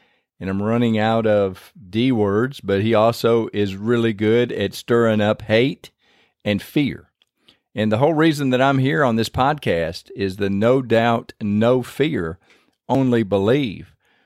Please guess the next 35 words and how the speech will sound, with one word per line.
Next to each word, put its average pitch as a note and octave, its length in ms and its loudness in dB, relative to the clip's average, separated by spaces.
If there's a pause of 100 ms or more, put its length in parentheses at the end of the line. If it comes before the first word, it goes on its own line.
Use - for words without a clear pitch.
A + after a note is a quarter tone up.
(140)
We C#3 160 0
have D3+ 140 0
got B2+ 160 2
to B2 100 0
combat G#2+ 840 -2 (120)
all A#2 240 2
of G2 140 -2
the F#2+ 100 -6
stuff A2 400 -2
that F2 160 -4
Satan B2 540 -2
is F2+ 160 -4
giving B2+ 360 0
us D#2 460 -8 (640)
with A2 260 0
the G2 100 -4
Word F2+ 200 -2
of D#2+ 80 -6
God. G#2 460 0 (440)
And G#2+ 160 2
it's G#2 160 -2
not B2+ 320 0
just C#3 340 -2
the A#2+ 80 -2
Word A2+ 240 0
of F2 140 -6
God. A2+ 320 2
We G#2 80 -4
can't C#3+ 280 -4
just A2+ 240 -2
read B2 520 0
the G#2+ 80 -2
Word G2 240 -2
of E2 100 -10
God. A2 480 0